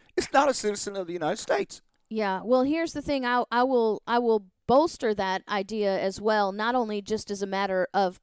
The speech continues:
Speaker 2: partisan politics or personality politics,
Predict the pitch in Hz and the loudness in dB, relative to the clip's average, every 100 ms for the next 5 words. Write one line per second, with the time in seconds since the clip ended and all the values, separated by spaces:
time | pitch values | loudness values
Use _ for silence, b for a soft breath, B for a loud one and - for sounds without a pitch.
0 | - 226 214 226 247 220 190 185 208 190 | -4 2 2 2 -2 -6 -10 -4 -2 -2
1 | 196 - 190 - - 196 - 233 - 190 | -4 -4 -6 -4 -4 -4 -2 -6 -6 -6
2 | 202 240 277 208 190 208 190 175 - 170 | -2 0 0 -2 -4 -2 -2 -2 -4 -6
3 | - | -6